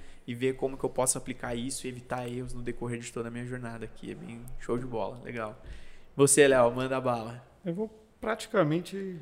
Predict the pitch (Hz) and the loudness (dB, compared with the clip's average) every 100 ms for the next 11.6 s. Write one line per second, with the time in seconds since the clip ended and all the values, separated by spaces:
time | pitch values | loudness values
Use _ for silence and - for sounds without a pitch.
0 | 156 170 - 131 - 135 92 104 120 139 | -12 -14 -12 -10 -6 -6 -4 -8 -6 -8
1 | 104 101 104 - 113 110 104 - 104 92 | -8 -6 -6 -8 -10 -8 -8 -8 -8 -4
2 | 87 101 117 117 - - - - _ _ | -2 -2 -4 -10 -12 -20 -20 -20 _ _
3 | - 107 101 98 101 104 107 101 113 123 | -2 0 2 0 -2 -4 -4 -2 -2 -2
4 | 123 - 131 113 135 135 143 120 104 101 | -6 -2 0 0 -4 -6 -4 -4 -6 -12
5 | - - - _ _ _ - 107 117 - | -20 -20 -20 _ _ _ -6 0 0 0
6 | 110 - 107 - 113 110 101 98 - 110 | -4 -4 -8 -6 -6 -6 -8 -8 -2 -2
7 | 113 107 104 123 120 - 123 135 127 123 | 0 -2 -4 -6 -10 -8 -8 -8 -10 -14
8 | - - _ 98 107 123 123 123 127 113 | -16 -20 _ -20 -8 -2 0 2 2 2
9 | 120 120 123 - 123 123 123 - 120 117 | 0 -6 -8 -2 -2 -2 -6 -8 -8 -6
10 | 117 113 113 - 120 117 113 104 98 - | -6 -4 -4 -6 -8 -6 -4 -6 -6 -10
11 | 101 104 107 - 101 95 | -8 -8 -8 -10 -10 -10